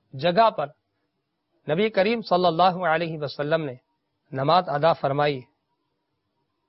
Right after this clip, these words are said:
میزاب رحمت کی طرف رخ کر کے۔ میزاب رحمت وہ پرنالہ ہے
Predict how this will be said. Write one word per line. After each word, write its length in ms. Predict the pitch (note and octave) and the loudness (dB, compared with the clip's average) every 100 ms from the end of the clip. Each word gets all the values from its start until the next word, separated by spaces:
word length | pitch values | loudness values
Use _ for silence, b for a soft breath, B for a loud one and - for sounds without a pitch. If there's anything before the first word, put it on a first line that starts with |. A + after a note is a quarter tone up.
| _ | _
میزاب 360 | D#3 D#3+ G3+ G3+ F3+ | -2 2 4 4 4
رحمت 380 | E3+ F#3 G3+ G3 | 2 2 0 0
کی 140 | F3 | -6
طرف 260 | C#3+ D#3+ A3 - _ C#3+ | 0 2 2 -4 _ -6
رخ 200 | F#3+ - | -6 -4
کر 180 | D3 C3 | -8 -6
کے۔ 180 | A#2+ B2 _ _ _ _ _ _ C3+ | -12 -16 _ _ _ _ _ _ -4
میزاب 360 | F3 G#3+ A#3+ G#3 | 0 4 4 2
رحمت 340 | G3+ F#3+ G#3+ G#3 D3 | 0 0 0 0 -6
وہ 160 | F3 A3 | -2 0
پرنالہ 540 | F3+ E3 D#3+ D#3+ D#3+ D3+ | 0 2 0 2 2 2
ہے 240 | D#3+ | 0